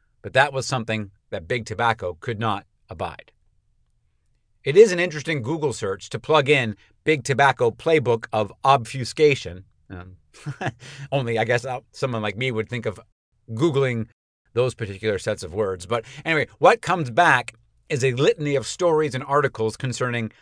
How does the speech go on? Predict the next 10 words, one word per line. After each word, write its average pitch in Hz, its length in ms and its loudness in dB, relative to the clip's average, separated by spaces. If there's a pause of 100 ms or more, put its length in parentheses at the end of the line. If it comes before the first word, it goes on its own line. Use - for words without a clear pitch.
how 160 220 2
all 170 260 6
the 165 100 2
rest 160 240 4
of 143 100 -6
the 127 60 -4
bigs 92 560 -2 (440)
that 117 140 0
have 117 100 -2
followed, 107 480 4